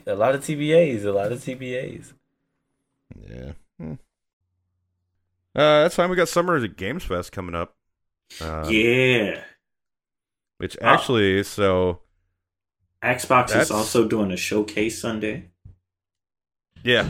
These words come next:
Speaker 2: Yeah, that's, uh, that's actually listed under the whole, uh, Summer Games Fest thing. They're basically wrapping it up with their Xbox showcase and
Speaker 3: Nice.
Speaker 2: then Starfield showcase right after.
Speaker 3: Yeah.
Speaker 1: Also, we never talked about the
Speaker 2: Which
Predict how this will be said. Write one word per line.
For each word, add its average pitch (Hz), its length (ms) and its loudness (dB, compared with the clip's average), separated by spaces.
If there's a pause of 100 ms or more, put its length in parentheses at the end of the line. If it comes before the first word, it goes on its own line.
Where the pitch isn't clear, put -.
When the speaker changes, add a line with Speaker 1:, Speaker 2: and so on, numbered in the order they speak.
(360)
Speaker 2:
Yeah, 113 140 4
that's, 131 260 2
uh, 139 100 2
that's 139 220 0
actually 147 260 -2
listed 107 320 -4
under 95 480 0
the 90 100 -4
whole, 87 280 -2
uh, 82 240 -4 (220)
Summer 87 240 -8
Games 80 260 -10
Fest 82 260 -10
thing. 78 160 -12
They're 80 140 -8
basically 82 420 -6
wrapping 82 320 -4
it 82 80 -6
up 82 220 -6
with 82 80 -14
their 85 200 -8
Xbox 87 360 -6
showcase 80 580 -10 (460)
and 90 180 -6
Speaker 3:
Nice. 85 220 -4
Speaker 2:
then 80 120 -14 (560)
Starfield 85 800 -2 (160)
showcase 69 680 -16 (340)
right 87 240 -10
after. 80 460 -16 (500)
Speaker 3:
Yeah. 95 840 -6 (200)
Speaker 1:
Also, 190 260 0
we 180 120 -2
never 254 240 -2
talked 208 200 -2
about 170 120 6
the 156 80 8
Speaker 2:
Which - 200 -2